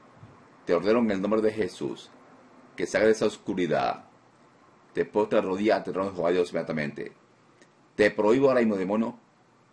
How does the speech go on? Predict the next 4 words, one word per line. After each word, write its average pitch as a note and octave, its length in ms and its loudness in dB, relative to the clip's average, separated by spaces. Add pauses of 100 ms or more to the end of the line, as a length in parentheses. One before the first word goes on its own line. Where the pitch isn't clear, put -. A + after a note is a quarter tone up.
(680)
hacer A2 320 0
cualquier G#2+ 300 0
espectáculo G2 680 -2
ahora. E2 460 0